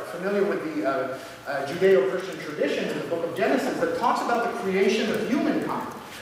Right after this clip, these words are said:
And in that passage, it essentially says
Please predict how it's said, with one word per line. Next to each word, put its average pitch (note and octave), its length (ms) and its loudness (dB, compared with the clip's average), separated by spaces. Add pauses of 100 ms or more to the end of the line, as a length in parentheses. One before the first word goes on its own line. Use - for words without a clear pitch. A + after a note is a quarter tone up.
(400)
And G3 240 0
in F#4+ 220 4
that D#4+ 260 4
passage, D#3+ 580 0 (180)
it G3 280 2
essentially C#4+ 540 -2
says A3+ 600 4